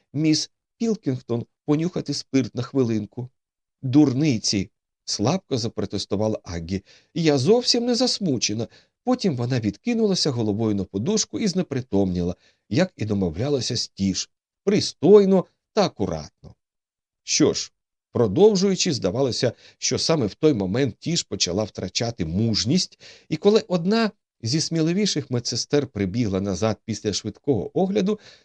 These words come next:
сказала, що міс Блейк мала рацію. В морзі нікого немає. Тоді почалася майже паніка.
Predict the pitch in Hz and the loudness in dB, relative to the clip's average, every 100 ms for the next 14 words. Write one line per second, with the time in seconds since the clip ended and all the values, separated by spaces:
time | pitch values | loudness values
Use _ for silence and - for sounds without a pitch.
0 | - - 156 156 233 185 - 139 131 104 | -16 -4 0 2 2 0 0 0 -2 -2
1 | 135 208 208 180 208 233 214 123 90 - | 2 2 2 -2 -2 0 0 -2 -2 -6
2 | 76 76 _ _ _ _ _ _ - 73 | -6 -8 _ _ _ _ _ _ -16 -8
3 | 85 143 131 127 139 135 143 131 143 143 | 0 2 2 0 -2 2 2 2 -2 -2
4 | 131 76 71 - _ _ _ _ _ _ | -2 -6 -8 -14 _ _ _ _ _ _
5 | _ _ _ 98 85 110 135 95 - 71 | _ _ _ -4 0 0 -2 -2 -4 -6
6 | 69 - - 71 _ _ _ - 78 95 | -12 -12 -14 -16 _ _ _ -12 -6 -4
7 | 127 175 - 220 120 76 _ - | -2 -4 -8 -10 -10 -12 _ -20